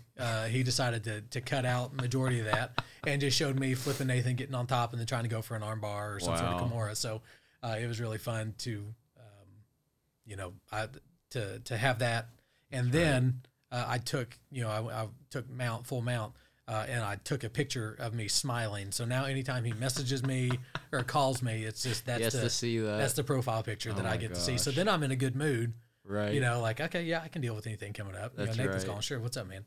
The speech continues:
Speaker 1: <laughs> "You remember that time I beat you up?"
Speaker 2: <laughs> Oh
Speaker 1: Yeah,
Speaker 2: my
Speaker 1: yeah, we all
Speaker 2: gosh.
Speaker 1: do. So, um,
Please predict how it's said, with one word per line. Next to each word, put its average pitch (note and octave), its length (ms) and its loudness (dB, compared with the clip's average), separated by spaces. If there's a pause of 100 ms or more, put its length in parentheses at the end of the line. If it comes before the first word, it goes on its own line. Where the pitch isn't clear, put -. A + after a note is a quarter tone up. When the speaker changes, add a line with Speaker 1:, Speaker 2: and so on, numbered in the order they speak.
(240)
Speaker 1:
<laughs> - 320 -10
"You D3+ 60 4
remember C#3+ 220 4
that C#3 120 6
time C3+ 160 4
I A#2+ 80 4
beat B2+ 200 2
you C3 100 2
up?" C3 120 2 (200)
Speaker 2:
<laughs> - 220 -20
Oh G#2 80 0
Speaker 1:
Yeah, F#2+ 120 4
Speaker 2:
my F#2 200 -2
Speaker 1:
yeah, F#2 280 0
we F#2 60 2
all A2 120 0
Speaker 2:
gosh. G#2+ 60 -6
Speaker 1:
do. G2 140 -8 (240)
So, G2 360 -10 (1000)
um, C3 340 4